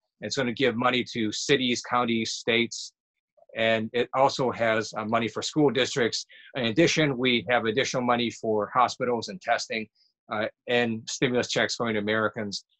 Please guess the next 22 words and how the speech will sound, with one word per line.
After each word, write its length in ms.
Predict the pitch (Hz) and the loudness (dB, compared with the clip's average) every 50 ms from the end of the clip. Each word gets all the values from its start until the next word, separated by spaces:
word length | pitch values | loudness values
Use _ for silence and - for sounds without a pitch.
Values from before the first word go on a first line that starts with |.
| _ _ - | _ _ -8
Uh, 100 | 110 107 | -6 -2
so 200 | - - 123 131 | 2 4 4 6
it 100 | 160 170 | 8 8
is 200 | 180 170 139 - | 6 6 6 4
a, 320 | 147 135 131 127 123 120 - 110 | 4 4 4 2 0 -2 -4 -6
uh, 200 | 110 110 107 104 104 - _ _ _ _ _ _ _ _ _ _ _ | -6 -6 -6 -8 -10 -12 _ _ _ _ _ _ _ _ _ _ _
important 500 | - 123 117 - - 180 175 170 151 139 | -6 -6 -4 2 2 4 4 4 4 4
bill, 160 | 123 123 123 | 4 4 4
and 100 | 123 117 | 4 2
we 80 | 113 113 | 0 -2
hope 260 | - 123 123 123 123 _ | -2 0 0 0 -2 _
the 80 | 117 113 | -6 -4
U 140 | 117 117 | -2 -2
S 160 | 113 110 - - | -2 -2 -4 -6
Senate 220 | 131 120 113 110 | -6 -4 -4 -4
will, 200 | 104 107 107 117 - - | -4 -6 -6 -8 -8 -8
will 140 | 120 120 - | -6 -4 -2
act 240 | 110 113 113 113 - | 0 0 0 0 -2
on 120 | 113 107 | -4 -4
it 120 | 101 98 - | -4 -6 -8
soon. 380 | - - 120 110 110 107 101 - _ _ _ _ _ _ _ - | -6 -4 -4 -4 -4 -6 -8 -10 _ _ _ _ _ _ _ -2
I, 160 | - 160 185 | 0 0 0